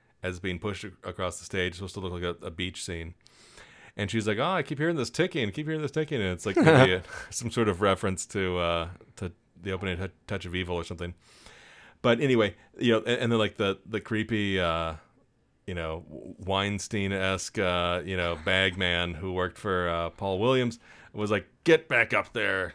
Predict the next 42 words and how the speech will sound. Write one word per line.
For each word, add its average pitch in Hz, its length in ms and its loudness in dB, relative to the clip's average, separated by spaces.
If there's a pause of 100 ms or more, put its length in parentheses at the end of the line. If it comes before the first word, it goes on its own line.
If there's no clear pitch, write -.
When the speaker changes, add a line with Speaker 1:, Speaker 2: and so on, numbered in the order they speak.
Speaker 1:
and, 101 220 -2
you 98 100 0
know, 92 120 0
yelling 92 360 0
at 90 160 0
her, 87 200 0
and, 85 200 -4
you 95 60 -6
know, 87 180 -2 (680)
so 117 180 -2
we're, 107 200 2
we're 113 160 -4
getting 113 440 0
more 113 200 2
and 110 80 0
more 98 140 0
tense 110 320 -2
as, 95 140 -8
as 90 260 -6
the, 90 260 -2
uh, 87 180 0
the, 87 200 -6 (520)
you 104 100 -6
know, 90 40 -4
the 85 60 -6
bomb 95 300 -2
is 90 80 -4
supposed 95 180 -10
to - 80 -12
be, 85 320 -4
uh, 80 320 -6 (180)
you 90 100 -10
know, 82 60 -8
counting 90 380 -6
down. 90 400 -2 (600)
Anyway, 131 420 6
it, 151 300 0
it, - 120 -12
it 127 220 4
was, 117 140 0 (120)
it 131 60 0
was 104 180 -2